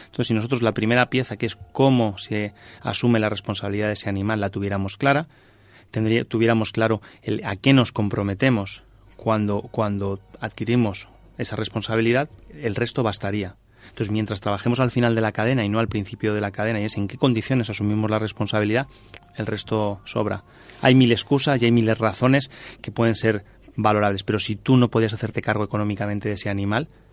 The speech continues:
lo tienes que saber desde el principio, no al final.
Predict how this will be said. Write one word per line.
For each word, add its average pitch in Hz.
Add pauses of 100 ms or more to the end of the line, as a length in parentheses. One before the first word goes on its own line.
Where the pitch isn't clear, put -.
(320)
lo 101
tienes 98
que -
saber 104
desde 117
el 95
principio, 95 (500)
no 104
al 98
final. 92